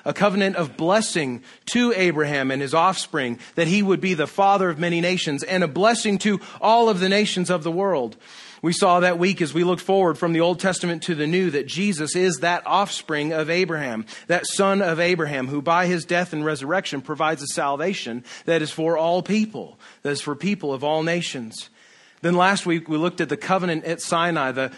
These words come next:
promise-based relationship that God makes with his people, Israel, at Sinai. We saw that the covenant at Sinai is a covenant of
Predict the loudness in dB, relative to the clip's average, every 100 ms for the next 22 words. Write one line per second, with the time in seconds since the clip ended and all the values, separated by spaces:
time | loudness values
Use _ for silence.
0 | -16 0 2 4 2 -2 -2 2 2 2
1 | -2 0 0 -2 -4 -6 -4 0 0 0
2 | -2 -4 -8 -8 -4 -4 -4 -4 -2 -2
3 | -2 -4 -4 -6 -4 -2 -2 -2 -4 -6
4 | -12 -20 -4 0 4 4 2 -2 -2 0
5 | 2 0 0 -4 -2 0 2 4 2 2
6 | -2 -2 0 0 0 -4 0 2 2